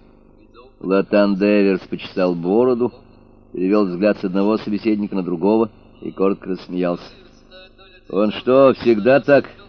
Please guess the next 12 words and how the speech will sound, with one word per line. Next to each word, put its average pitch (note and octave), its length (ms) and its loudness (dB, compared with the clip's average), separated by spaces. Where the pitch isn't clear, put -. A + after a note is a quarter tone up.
мудрено A#2+ 640 4
говорит, A2+ 380 4
босс?» G#2 260 0
Потом C3+ 280 -2
лицо G2+ 200 -4
его G2 160 0
посерьезнело. F#2 640 -4
«Послушайте, G2 720 -6
что - 400 -2
такое, G#2+ 480 2
по-вашему, G2+ 640 -2
поражение? G2 640 -2